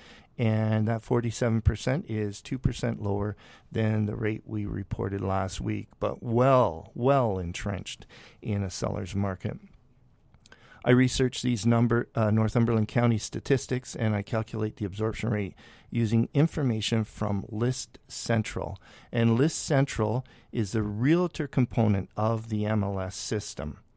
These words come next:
Now, if you're thinking of buying or selling a home in the future, and like I said earlier, you might start to be keening in on some of these stats, well,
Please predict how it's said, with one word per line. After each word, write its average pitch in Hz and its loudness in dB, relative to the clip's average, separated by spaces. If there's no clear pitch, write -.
Now, 120 4
if 113 0
you're 147 2
thinking 143 0
of 107 -2
buying 117 4
or 107 2
selling 120 4
a 110 -2
home 120 4
in 113 6
the 104 2
future, 123 0
and 110 2
like 110 -2
I - -4
said 117 -2
earlier, 113 0
you 113 2
might 113 4
start 117 0
to - -10
be 107 -6
keening 123 4
in 120 6
on 104 2
some 117 2
of 110 4
these 107 -2
stats, 127 0
well, 123 4